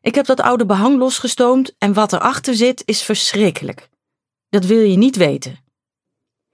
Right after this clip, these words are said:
"Ik zal Kees bellen dat hij echt hard nodig is," beloofde Sandra. "Verder nog iets?"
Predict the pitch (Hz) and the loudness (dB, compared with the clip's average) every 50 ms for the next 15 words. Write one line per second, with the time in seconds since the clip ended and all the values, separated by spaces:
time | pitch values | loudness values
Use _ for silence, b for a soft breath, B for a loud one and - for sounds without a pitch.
0 | _ _ _ _ _ - 220 226 - - 247 240 247 269 269 277 285 226 190 175 | _ _ _ _ _ -6 -6 -2 0 0 0 0 2 2 2 2 2 2 2 2
1 | 196 202 208 233 214 226 220 208 214 208 - - 240 247 - - 180 190 220 220 | 2 2 2 2 2 0 0 0 0 -2 0 0 -2 -2 -4 -4 -2 0 0 0
2 | 220 202 185 170 147 156 156 151 - 156 139 139 131 - - - 151 160 156 151 | 2 0 2 2 2 0 0 -2 -2 -2 -2 -2 -2 -6 -8 -4 -2 0 2 2
3 | 151 143 - 151 143 - 151 139 147 147 143 135 139 135 - _ _ _ _ _ | 0 0 -2 -4 -2 -2 -2 -2 -2 -4 -6 -6 -10 -12 -12 _ _ _ _ _
4 | _ _ _ _ _ _ _ _ _ _ _ _ _ _ _ _ _ _ _ - | _ _ _ _ _ _ _ _ _ _ _ _ _ _ _ _ _ _ _ -2
5 | - 254 262 285 277 285 277 - 320 381 - - - - | 0 0 2 2 2 2 2 0 -2 -4 -4 -8 -10 -12